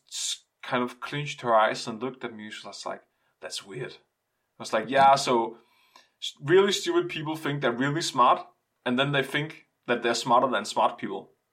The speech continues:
And she was like, "That doesn't make any sense at all." And, and, and we're talking about, so, and then she started asking, "How do, how, how did we discover the earth was round?" And I tried,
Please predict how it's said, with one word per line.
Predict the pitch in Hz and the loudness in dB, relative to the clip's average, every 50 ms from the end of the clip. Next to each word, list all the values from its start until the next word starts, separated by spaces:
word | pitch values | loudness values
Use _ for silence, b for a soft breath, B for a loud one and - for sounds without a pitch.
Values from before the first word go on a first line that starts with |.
| _ _ _ _ _ _ _ _ _ _ _ _ _ _ _ _ _ _ | _ _ _ _ _ _ _ _ _ _ _ _ _ _ _ _ _ _
And | - | -14
she | - - 104 | -12 -12 -10
was | - - | -10 -12
like, | - - _ | -12 -12 _
"That | - - - - | -10 -12 -8 -6
doesn't | - 98 - - 107 98 | -6 -6 -6 -8 -10 -10
make | 98 95 - - | -12 -12 -10 -10
any | - 107 110 | -10 -10 -8
sense | 110 - 104 104 107 - | -8 -8 -8 -8 -6 -6
at | 101 104 | -4 -2
all." | 101 101 104 - - - | -2 -2 -2 -4 -6 -8
And, | 110 110 110 - | -10 -10 -6 -6
and, | 110 110 110 - | -8 -6 -4 -6
and | 113 110 107 B B B B B B B B - | -6 -6 -8 B B B B B B B B 0
we're | 123 123 | 0 0
talking | 123 - 143 143 135 143 131 | 4 4 4 4 4 4 2
about, | 123 123 110 - - - - | 4 6 6 6 6 4 2
so, | - 131 123 117 - - - - | 2 2 2 2 0 -4 -6 -4
and | 131 127 | 0 2
then | 139 147 151 | 2 2 2
she | 147 - 139 | 0 -2 -2
started | - - 147 139 139 | 2 6 6 8 8
asking, | 135 135 - - - 131 120 | 8 8 6 4 0 -2 4
"How | - 147 160 180 | 6 6 6 6
do, | 180 165 139 131 - | 6 2 0 -2 -4
how, | - - 151 151 175 180 180 175 - | 2 6 6 8 8 8 6 2 0
how | - - 160 175 | 4 6 6 6
did | 175 175 139 127 | 6 4 0 0
we | 123 120 | 0 0
discover | 113 120 - - - - 147 160 180 160 | 0 -2 -4 -2 2 4 4 4 4 2
the | 123 104 | 2 0
earth | 90 110 120 123 - | 0 0 0 -2 -4
was | 117 - - | -8 -8 0
round?" | - 101 107 117 123 120 | 2 4 4 4 4 0
And | 107 101 | -2 -2
I | 104 | -2
tried, | 107 - - 120 123 120 | 0 2 4 4 4 2